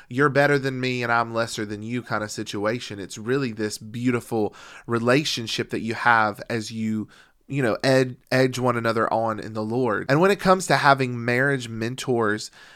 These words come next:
it's also, um, liberating in a sense, because marriage can tend to be very isolating,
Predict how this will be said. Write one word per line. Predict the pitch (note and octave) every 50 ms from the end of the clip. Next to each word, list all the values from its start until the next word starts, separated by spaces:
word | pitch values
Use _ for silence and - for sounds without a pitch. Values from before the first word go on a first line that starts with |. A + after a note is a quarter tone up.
| - _
it's | - D3+ D3 E3+
also, | F3 F3+ G#3 - - - F#3+ F3 F3 F3 E3 -
um, | - - B2 A#2+ A#2 G#2+ G2 F#2+ - - -
liberating | - - B2+ B2+ D3 D#3+ D#3 C3+ A2 E2 G2 G2+ - F#2+ F#2+ - -
in | - A#2
a | A#2 A2+
sense, | - - B2 G#2+ C#2+ -
because | - - A#2+ - C3 A#2+ A2+
marriage | A#2+ B2 B2+ C#3+ D#3+ F#3 F#3 F3+ F3 - -
can | - F3+ E3+ F#3 G3 F#3+
tend | - - E3+ E3 D#3
to | - C3+
be | A#2 B2 A#2+
very | A2+ A#2 A2+ A2 A2 - -
isolating, | A2+ A2 A2+ B2 - - B2+ B2 B2 B2+ C#3 D3 D3+ D#3 E3